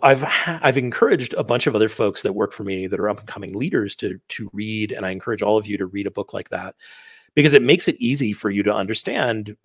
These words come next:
you know, wh-, how this all works. How do you read a, uh, a balance sheet? How do you read a profit and loss statement? Like,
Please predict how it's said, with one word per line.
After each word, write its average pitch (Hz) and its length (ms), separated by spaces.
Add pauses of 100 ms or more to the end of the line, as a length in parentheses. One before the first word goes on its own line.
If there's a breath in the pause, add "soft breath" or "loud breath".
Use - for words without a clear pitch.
(220)
you 143 100
know, 117 340
wh-, - 100
how 143 180
this 147 160
all 131 120
works. 123 300
How 113 140
do 131 80
you 143 80
read 117 220
a, 104 220 (120)
uh, 92 460
a 98 180
balance 104 340
sheet? 92 240
How 98 120
do 110 60
you 113 60
read 110 140
a 107 40
profit 101 300
and 92 80
loss 98 180
statement? - 400
Like, - 140